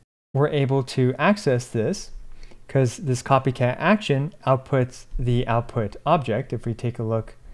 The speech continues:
right here, we can see that the output is just named output in this case. So now we actually have access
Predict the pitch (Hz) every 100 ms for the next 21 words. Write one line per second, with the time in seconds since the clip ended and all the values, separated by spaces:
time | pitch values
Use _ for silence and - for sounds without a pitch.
0 | - - - - - - 110 104 - 196
1 | 214 214 - - - _ _ _ _ _
2 | - - - 123 120 - 135 123 120 120
3 | 123 120 120 135 113 113 107 117 107 117
4 | 110 107 - 117 113 - 101 - 110 104
5 | - 110 87 - - - - _ _ -
6 | - 156 143 175 233 233 190 170 - 170
7 | 151 143 - 156 202 - 117 131 -